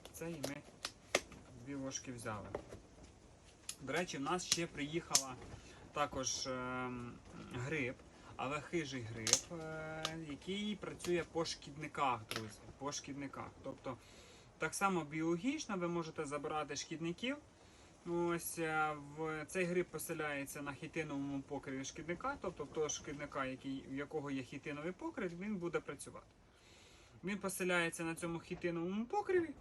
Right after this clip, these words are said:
проростає в нього, і, е, хижак перестає їсти там, і, і він гине, і все.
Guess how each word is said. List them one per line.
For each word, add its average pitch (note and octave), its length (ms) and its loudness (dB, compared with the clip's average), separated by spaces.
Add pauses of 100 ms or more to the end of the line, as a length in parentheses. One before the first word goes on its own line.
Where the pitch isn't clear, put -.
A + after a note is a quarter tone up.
(600)
проростає E4 600 4
в D4 40 2
нього, A3 640 2
і, G#3 400 -2
е, D3+ 540 0
хижак D3 580 -4
перестає C#3+ 480 -4
їсти A3+ 360 -2
там, C#3+ 240 -4 (100)
і, E3 80 -8 (400)
і E3+ 60 0
він A#2+ 240 0
гине, G2 180 -8 (320)
і B2 40 -14
все. - 200 -14